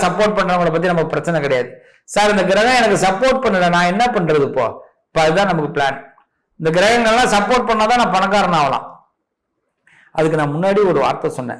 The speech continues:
அட்சய பாத்திரத்தை கவுத்து போட்டுறாதீங்கன்னு. அட்சய பாத்திரம்ங்கிற ஒண்ணை கடவுள் கொடுக்க தான் செய்யறாரு,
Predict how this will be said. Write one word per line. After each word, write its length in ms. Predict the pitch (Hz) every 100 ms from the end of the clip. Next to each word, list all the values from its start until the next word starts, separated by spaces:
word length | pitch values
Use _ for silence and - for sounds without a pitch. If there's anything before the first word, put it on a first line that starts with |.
| -
அட்சய 280 | 131 - 214 202
பாத்திரத்தை 380 | 160 143 139 156
கவுத்து 300 | 143 147 147
போட்டுறாதீங்கன்னு. 720 | 143 131 131 120 117 117 107 _ _ _ _ _ _ _ _ _
அட்சய 340 | 151 151 247 240
பாத்திரம்ங்கிற 540 | 220 214 208 208 196 185 170
ஒண்ணை 180 | 170 220 220
கடவுள் 360 | 170 196 214 208
கொடுக்க 240 | 185 185 180
தான் 220 | 190 196
செய்யறாரு, 420 | 156 180 180 139